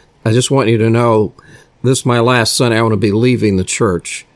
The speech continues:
but I don't want to bother you now because I'll let you preach and then we'll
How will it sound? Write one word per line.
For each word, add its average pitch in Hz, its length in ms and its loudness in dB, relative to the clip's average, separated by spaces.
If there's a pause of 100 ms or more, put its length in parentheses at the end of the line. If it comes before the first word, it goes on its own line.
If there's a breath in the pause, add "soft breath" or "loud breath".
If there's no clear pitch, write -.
(500 soft breath)
but 123 140 0
I 127 100 2
don't 143 180 2
want 131 120 2
to 107 40 0
bother 127 340 0
you 104 100 2
now 98 240 0
because 101 560 -2
I'll 110 140 2
let 135 140 2
you 143 120 2
preach 123 420 -2
and 107 120 0
then 104 200 0
we'll 101 240 0